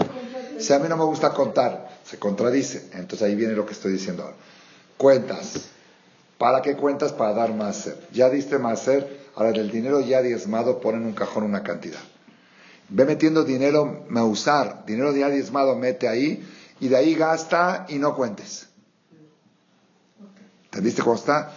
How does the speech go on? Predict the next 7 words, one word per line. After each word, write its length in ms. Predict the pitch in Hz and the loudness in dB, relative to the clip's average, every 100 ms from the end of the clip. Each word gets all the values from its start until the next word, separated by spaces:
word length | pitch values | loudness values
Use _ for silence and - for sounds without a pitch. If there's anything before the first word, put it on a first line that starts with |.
| - - | -20 -10
Y 100 | 110 | -4
aparte 360 | 107 101 127 139 | -2 2 2 2
tienes 240 | 139 135 | -4 -6
que 140 | - 127 | -2 -2
tener 500 | 139 127 117 123 - | 0 0 0 0 -2
organización, 840 | - 98 98 101 - 104 123 113 113 | -4 -2 -2 -4 -4 -4 -2 -2 -4
porque 380 | 107 - 98 | -8 -8 -8